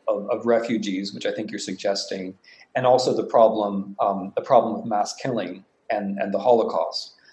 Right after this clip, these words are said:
Hannah Arendt wrote a very important text called We Refugees in nineteen forty-three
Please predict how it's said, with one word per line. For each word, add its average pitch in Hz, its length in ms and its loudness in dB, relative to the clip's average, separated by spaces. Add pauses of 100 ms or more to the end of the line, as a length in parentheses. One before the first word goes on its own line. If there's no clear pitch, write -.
(200)
Hannah 139 280 6
Arendt 131 340 4
wrote 113 100 2
a 110 60 2
very 117 260 4
important 110 380 -2
text 113 320 0
called 98 240 0
We 113 100 2
Refugees 107 720 0
in 98 80 -6
nineteen 98 320 -6
forty-three 113 640 -4